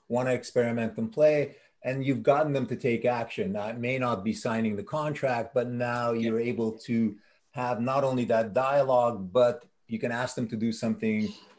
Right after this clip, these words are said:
Speaker 1: and you've seen that they do it. So now you can leverage that and ask them for the next thing and so on. So,
Speaker 2: Exactly.
Speaker 1: you know, I can see where you need that relevance and emotion to drive action. But
Speaker 2: Yeah.
Speaker 1: as I say, the thing that I like, usually have to ask for something that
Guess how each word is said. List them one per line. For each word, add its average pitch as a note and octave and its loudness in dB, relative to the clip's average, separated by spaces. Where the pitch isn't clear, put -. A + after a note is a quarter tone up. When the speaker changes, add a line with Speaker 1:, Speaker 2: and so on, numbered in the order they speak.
Speaker 1:
and G#2+ 0
you've G#2+ -2
seen B2+ 0
that A#2 2
they A2 2
do A2 4
it. G#2+ 0
So - -4
now A#2 0
you A2+ 0
can A2 -2
leverage G#2 0
that G#2+ 2
and G#2 -2
ask G#2 -6
them G#2 -4
for G#2+ -4
the G2+ -2
next B2 -2
thing A2+ 0
and A2 -6
so A#2 -2
on. F2 -8
So, G#2+ -2
Speaker 2:
Exactly. B2 -8
Speaker 1:
you A2+ -2
know, G#2 -4
I G#2+ -6
can B2 -6
see C3 -6
where A#2+ 4
you A2+ 4
need A#2 0
that A2 2
relevance A2 2
and G#2+ -2
emotion G#2 0
to G2 -6
drive G#2 2
action. B2 0
But G#2+ 2
Speaker 2:
Yeah. B2+ -10
Speaker 1:
as A2+ -2
I A#2+ 6
say, B2+ 2
the A2 4
thing B2+ -2
that A#2+ 0
I B2+ 2
like, B2 2
usually C#3 4
have A#2+ 0
to B2+ 0
ask A#2 -2
for A#2 -6
something A2+ -2
that A2 2